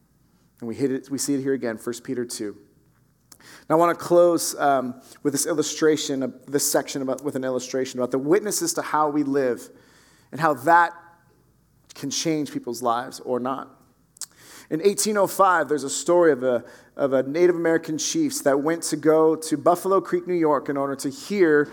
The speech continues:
someone from the Boston Missionary, uh, Society named Mister Cram. And he was preaching the gospel and explaining the need for Christian faith. And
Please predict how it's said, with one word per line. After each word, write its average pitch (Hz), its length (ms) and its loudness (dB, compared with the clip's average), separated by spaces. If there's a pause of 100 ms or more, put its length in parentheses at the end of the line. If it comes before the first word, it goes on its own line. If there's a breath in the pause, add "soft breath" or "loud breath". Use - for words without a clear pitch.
(160 loud breath)
someone 190 260 2
from 170 140 -4
the 156 80 0
Boston 175 560 2
Missionary, 151 680 0 (760)
uh, 147 180 2
Society 143 600 2
named 135 380 -4 (320 loud breath)
Mister 160 440 0
Cram. 113 520 -4 (440)
And 135 120 -6
he 143 60 -2
was 147 200 0
preaching - 440 -4
the 160 100 -2
gospel 135 380 0
and 120 100 -6
explaining 139 720 -4 (520 loud breath)
the 139 80 -4
need 131 260 -2
for 135 100 -8
Christian 123 360 -8
faith. - 480 -6 (920 loud breath)
And 156 280 2